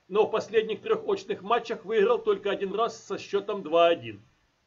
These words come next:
Из связки ставок тотал меньше два с половиной, обе забьют нет, победа хозяев.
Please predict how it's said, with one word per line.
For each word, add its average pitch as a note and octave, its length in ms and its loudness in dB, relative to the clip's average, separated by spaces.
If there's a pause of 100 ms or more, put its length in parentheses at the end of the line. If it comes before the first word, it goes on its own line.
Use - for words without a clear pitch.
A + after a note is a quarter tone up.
(1160)
Из A3 200 8
связки A#3 320 4
ставок A3+ 320 4
тотал G#3+ 240 -2
меньше A3 240 -6
два G#3 140 0
с - 40 -10
половиной, A3 340 0
обе G3+ 160 0
забьют G#3 340 -6
нет, A3 180 -4
победа G#3+ 380 2
хозяев. A3 500 4